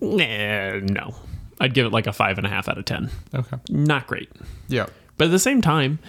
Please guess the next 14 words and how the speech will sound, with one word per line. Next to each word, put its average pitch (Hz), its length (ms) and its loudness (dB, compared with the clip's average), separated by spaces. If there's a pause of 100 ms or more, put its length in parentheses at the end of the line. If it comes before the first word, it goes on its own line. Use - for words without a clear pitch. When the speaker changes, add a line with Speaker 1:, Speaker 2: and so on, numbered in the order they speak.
(280)
Speaker 1:
they 131 100 8
put 127 160 0
a - 140 -14
ton - 280 4
of 139 140 4
work 104 260 2
into 107 380 -2
it. - 160 -2 (100)
Overall, 117 600 6
the 104 180 -2
acting 110 460 0
was 101 160 -2
great. 95 560 -2 (560)
Um, 101 680 0